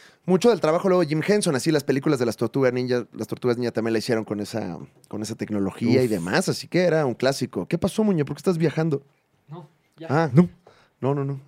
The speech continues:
Speaker 1: Ay,
Speaker 3: No,
Speaker 1: Muñe,
Speaker 3: no, no
Speaker 1: aquí
Speaker 3: viajé, no
Speaker 1: me
Speaker 3: viajé.
Speaker 1: dio, me
Speaker 2: Ah,
Speaker 1: dio
Speaker 2: ok.
Speaker 1: miedo, me dio
Speaker 2: Sí, no, d-, d-,
Speaker 1: me
Speaker 2: dije, ¿qué?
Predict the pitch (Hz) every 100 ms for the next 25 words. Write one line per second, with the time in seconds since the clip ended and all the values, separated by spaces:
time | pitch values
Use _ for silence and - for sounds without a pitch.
0 | _ 107 147 151 165 135 135 175 214 190
1 | 101 101 113 110 131 143 120 117 143 -
2 | 139 135 117 113 131 117 147 135 131 110
3 | - 95 95 - 87 101 - 92 - 95
4 | 156